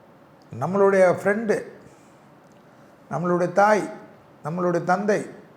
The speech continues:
சகோதரன், தோழன், எல்லாமே தெய்வம்தான். "நீ வேண்டும் என்பதை தவிர வேற சிறந்த வேண்டுதல்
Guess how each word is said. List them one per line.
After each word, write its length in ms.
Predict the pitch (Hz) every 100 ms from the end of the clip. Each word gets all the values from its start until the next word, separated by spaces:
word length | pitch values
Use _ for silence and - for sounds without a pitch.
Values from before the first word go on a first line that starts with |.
| _
சகோதரன், 680 | - - 180 208 214 165 123 - - -
தோழன், 400 | 196 214 175 -
எல்லாமே 400 | 170 233 277 285
தெய்வம்தான். 500 | 185 170 139 120 - - - - - - - _ - _ _ _ - - - - - - - _ - _ - _ _ _ - - - - - - - -
"நீ 180 | 175 208
வேண்டும் 420 | 220 254 254 262
என்பதை 360 | 233 226 214 214
தவிர 300 | 214 247 254
வேற 260 | 208 196
சிறந்த 400 | - 208 226 233
வேண்டுதல் 580 | 202 208 208 190 165